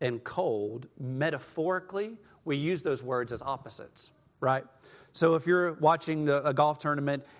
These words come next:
and this guy's hitting birdie after birdie after birdie, or you're watching a basketball tournament and it's just three-pointer after three-pointer after three-pointer, you'll say that that person's on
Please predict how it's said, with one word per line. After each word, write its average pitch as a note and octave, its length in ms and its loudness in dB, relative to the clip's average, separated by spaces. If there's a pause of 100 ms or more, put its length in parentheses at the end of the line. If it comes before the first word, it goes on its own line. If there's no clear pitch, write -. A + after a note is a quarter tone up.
and C#3+ 180 2
this D3+ 120 2
guy's D3 320 0
hitting C3+ 260 -2
birdie D#3+ 460 4
after C#3 200 0
birdie D3 420 2
after C#3 220 0
birdie, C3+ 380 2
or C3 80 2
you're C#3+ 140 0
watching D3+ 320 2
a - 20 -4
basketball C3+ 540 0
tournament C3+ 440 -2
and C3 120 -2
it's B2+ 200 -4
just - 280 -2 (360)
three-pointer D#3 640 2
after C#3+ 220 -2
three-pointer D3 580 2
after C3+ 180 -2
three-pointer, C3+ 600 -2
you'll D3+ 180 0
say C#3+ 360 0
that A#2+ 180 -4
that F#3 240 2
person's C#3+ 540 -2
on A2+ 520 -4